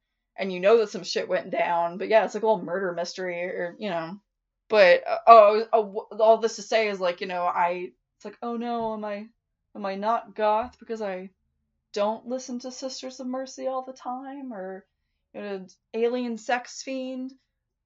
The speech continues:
But then, like, I'm, like, listening, th-, but then, you know, you listen to the Decemberist song, Leslie Ann Levine, and it's about, uh,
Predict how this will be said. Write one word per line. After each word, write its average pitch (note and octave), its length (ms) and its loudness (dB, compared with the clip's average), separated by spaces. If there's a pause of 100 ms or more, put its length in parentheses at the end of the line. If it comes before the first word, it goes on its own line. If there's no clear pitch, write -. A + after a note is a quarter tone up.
(120)
But A#3 160 2
then, A3+ 220 2
like, G3+ 320 4
I'm, G#3 200 2
like, G3 200 4
listening, G3+ 540 -6
th-, F3+ 160 -10
but G#3 80 -6
then, G3+ 140 -2
you G3 100 -4
know, F#3 80 -2
you F3+ 220 -6
listen F3 360 0
to G3 140 -10
the F3+ 100 -10
Decemberist F3 720 -8
song, E3+ 560 -4 (480)
Leslie F#3+ 380 2
Ann E3+ 180 -4
Levine, F3+ 680 -4
and F3+ 140 -4
it's - 160 -10
about, F3+ 540 2
uh, D#3+ 460 -2